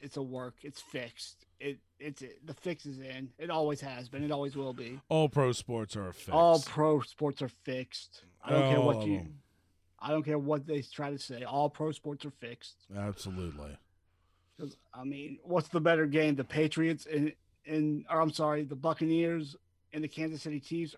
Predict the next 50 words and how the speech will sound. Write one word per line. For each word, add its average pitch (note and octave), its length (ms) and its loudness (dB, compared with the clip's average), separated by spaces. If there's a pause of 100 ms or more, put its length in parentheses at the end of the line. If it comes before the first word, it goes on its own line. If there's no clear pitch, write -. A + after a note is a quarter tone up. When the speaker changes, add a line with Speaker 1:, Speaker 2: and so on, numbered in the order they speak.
Speaker 1:
are D#3 60 -2
the D3 100 -2
two E3 220 0
last D3 320 -2
place D3+ 220 -6
teams D3+ 300 -2
that C#3+ 120 -8
nobody C#3+ 300 -4
goes C3+ 220 -10
to, D3+ 120 -10
or D3 60 -6
Jacksonville D#3 920 -2
and C#3 80 -6
Speaker 2:
Right. - 240 -4 (580)
So, C#3 380 2
Speaker 1:
give F3+ 80 2
me F#3 80 6
a, F3+ 80 6
or D3+ 240 -2 (160)
Speaker 2:
I E3 80 2
mean, D#3 220 8
Speaker 1:
whoever. B2+ 160 -4 (100)
Speaker 2:
let's E3+ 220 2
look F3+ 140 4
at C#3+ 120 2
the C3 60 0
last B2 320 2
few A2+ 180 -2
Super F#2 260 -6
Bowls E2 320 -8
with D2+ 100 -12
this, D2+ 200 -12
right? A2+ 240 -4 (500)
So, A#2+ 420 0
Speaker 1:
Yeah. D3 140 0 (580)
Speaker 2:
you D3 120 4
have C#3 120 6
the A#2+ 80 0
Falcons B2+ 560 -2
up G#2+ 200 -6
twenty-eight D3 540 -4
to - 60 -16
three G#2+ 600 -4 (140)
late C3+ 260 0
in B2 60 -8
the A#2 80 -2
third A2+ 300 0
quarter. F#2+ 540 -2 (1400)
Tom C#3+ 320 0
Brady, A#2 540 -2